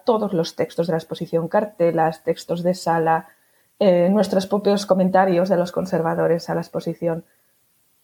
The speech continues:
O sea, estamos utilizando todas las herramientas que tenemos para acercarnos al público, aunque estemos cerrados. Al fin y al cabo, se trata de, de tirar un poco los muros, ya que estamos en Berlín,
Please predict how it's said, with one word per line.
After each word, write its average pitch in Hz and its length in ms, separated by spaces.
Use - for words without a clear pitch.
O - 40
sea, 208 100
estamos 202 300
utilizando 190 520
todas 202 260
las 180 200
herramientas 165 580
que 160 100
tenemos 160 580
para 170 200
acercarnos 175 560
al 214 100
público, 262 480
aunque 208 200
estemos 185 360
cerrados. 190 420
Al 190 80
fin 208 160
y - 40
al 196 100
cabo, 226 420
se 208 160
trata 214 360
de, 190 500
de 185 500
tirar 208 300
un 214 160
poco 220 360
los 185 300
muros, 247 380
ya 196 80
que 196 80
estamos 190 340
en 180 140
Berlín, 170 480